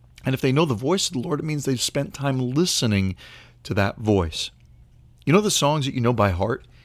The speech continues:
You didn't just hear them once. You have to hear a song, a three-minute song. You have to hear that song at least seven times in order to be able to go back and,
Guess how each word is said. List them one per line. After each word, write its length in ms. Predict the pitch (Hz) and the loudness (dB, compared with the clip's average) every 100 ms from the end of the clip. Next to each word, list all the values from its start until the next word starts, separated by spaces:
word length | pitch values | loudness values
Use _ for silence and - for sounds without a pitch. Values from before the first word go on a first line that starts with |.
| - | -8
You 80 | 156 | -6
didn't 140 | 214 | -4
just 160 | 131 - | -4 -4
hear 200 | 117 120 | -2 -2
them 260 | 107 95 | 0 -2
once. 400 | 92 117 95 - - - - - - - - - - | -2 -2 -2 -4 -8 -14 -20 -20 -20 -20 -20 -20 -8
You 80 | 151 | -4
have 120 | 175 | -4
to 80 | 143 | -4
hear 240 | 101 147 | -4 0
a 60 | 127 | 0
song, 360 | - 135 113 104 | 0 0 2 0
a 40 | |
three-minute 460 | - 160 180 175 170 | 2 2 2 0 -2
song. 320 | 165 170 175 - - - - | -2 -4 -4 -8 -18 -18 -4
You 80 | 247 | -2
have 80 | - | 0
to 80 | |
hear 140 | 190 165 | 0 2
that 200 | 139 - | 2 0
song 380 | - 131 117 - | -2 0 -2 -2
at 200 | 131 - | -4 -4
least 560 | 139 151 208 117 - - | -4 -2 -2 -2 -6 -6
seven 460 | - - 123 120 110 | -4 0 0 2 0
times 460 | 104 123 98 92 - | 0 0 0 -2 -4
in 140 | 113 110 | -6 0
order 220 | 117 104 | 0 0
to 80 | 104 | -2
be 120 | 95 | 0
able 240 | 95 98 104 - - - | -2 -2 -10 -14 -12 -4
to 80 | |
go 160 | 117 110 | 2 4
back 300 | 98 95 - - | 4 2 -2 -4
and, 260 | 107 101 | -2 -2